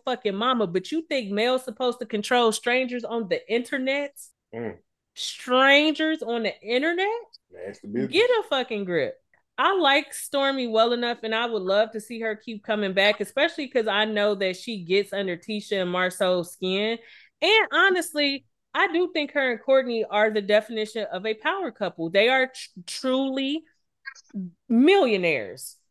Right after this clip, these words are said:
Speaker 1: and successful. And you can, you can find receipts. It's verifiable.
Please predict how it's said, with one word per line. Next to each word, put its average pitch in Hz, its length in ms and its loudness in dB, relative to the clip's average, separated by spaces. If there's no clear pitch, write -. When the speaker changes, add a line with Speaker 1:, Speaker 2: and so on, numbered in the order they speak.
Speaker 1:
and 233 180 2
successful. 240 760 -2
And 226 400 4
you 226 360 0
can, 226 380 0
you 247 160 0
can 220 380 -2
find 240 360 4
receipts. 233 560 -4
It's 196 220 -2
verifiable. 208 960 -2